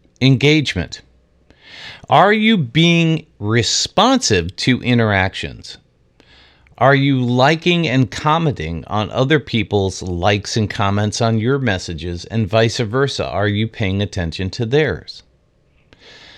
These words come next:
So relevance and authority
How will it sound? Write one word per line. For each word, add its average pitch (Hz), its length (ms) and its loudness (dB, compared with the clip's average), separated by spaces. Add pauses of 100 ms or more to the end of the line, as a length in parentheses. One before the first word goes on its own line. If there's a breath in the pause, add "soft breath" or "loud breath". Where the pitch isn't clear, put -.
(120)
So 131 300 2
relevance 196 920 2 (340)
and 110 140 0
authority 147 880 2